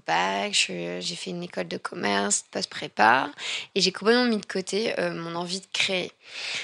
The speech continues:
Euh, et, euh, mais à côté de ça, tu vois, euh, j'ai passé huit ans en finance. Et je me retrouvais pas du tout dans cet univers. Et je me disais, il y a un truc qui manque, euh, je suis pas alignée avec mes valeurs, j'ai envie de retrouver du bien-être, euh, du partage, de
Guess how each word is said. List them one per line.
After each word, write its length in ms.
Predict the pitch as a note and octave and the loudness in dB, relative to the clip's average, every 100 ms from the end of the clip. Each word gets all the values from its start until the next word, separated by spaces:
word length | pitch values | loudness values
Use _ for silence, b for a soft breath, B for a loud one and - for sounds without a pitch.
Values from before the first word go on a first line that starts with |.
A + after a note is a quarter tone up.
| B - | B -4
Euh, 400 | F3+ F3 E3+ F3 - - | 0 2 2 0 -2 -2
et, 340 | - G3+ A3 A3 - | 4 6 6 6 6
euh, 680 | F#3 F3+ F3+ F3 F3 D#3+ D#3 | 6 8 8 6 4 2 2
mais 120 | F3+ | 0
à 60 | |
côté 280 | F3 F#3 G3 | 0 0 0
de 40 | F#3 | 2
ça, 240 | G#3 G#3+ | 6 6
tu 200 | - - | 4 0
vois, 100 | F#3 | 2
euh, 300 | G3 G3 F#3 | 4 6 4
j'ai 100 | F3+ | 2
passé 280 | - E3+ F3 | -2 -2 -2
huit 280 | F3 F3+ G#3+ | -4 0 2
ans 120 | G3 | 4
en 40 | |
finance. 600 | F#3 - F3+ G3+ - - - B B B B _ - | 4 2 2 4 4 4 -2 B B B B _ 0
Et 60 | |
je 100 | F3+ | 2
me 120 | F3 F3 | 2 0
retrouvais 480 | F3 - - F3+ | -2 -4 -4 -2
pas 160 | E3+ F#3 | 2 2
du 100 | F#3 | 2
tout 100 | F#3+ | 0
dans 140 | G3+ | 0
cet 280 | F#3 F3+ - | 0 0 0
univers. 340 | F#3 F3+ E3+ E3+ - - | 0 2 2 2 -4 -8
Et 60 | |
je 80 | F3+ | -6
me 60 | F3+ | 0
disais, 100 | G3+ | 0
il 80 | |
y 60 | G3+ | 2
a 20 | |
un 80 | E3+ | 0
truc 240 | - - | -2 -4
qui 180 | F#3+ - | -2 -2
manque, 460 | F#3+ F3+ F3+ F#3 - | 0 0 0 -2 -2
euh, 220 | E3+ - | -2 0
je 60 | - | 0
suis 120 | - | 0
pas 140 | F#3 | 2
alignée 240 | F#3 F#3 F#3 | 2 2 0
avec 240 | F#3 - | -2 -4
mes 100 | F3+ | -2
valeurs, 460 | F3 F3+ F#3+ A3 G#3 | 4 4 6 6 4
j'ai 80 | |
envie 120 | F3+ F3+ | 0 -6
de 60 | |
retrouver 360 | F3 - F3+ F#3 | -8 -6 -4 -4
du 100 | F3 | -2
bien-être, 800 | F3+ F#3 F#3 F#3 F#3 F#3+ - F3+ | -2 -2 0 0 0 -2 -6 -6
euh, 40 | |
du 140 | E3+ | -6
partage, 800 | E3+ F3 F3+ F#3+ F3+ F#3 F#3 F#3 | -2 -2 0 2 4 4 2 0
de 260 | F#3 F3+ F3+ | -2 -4 -6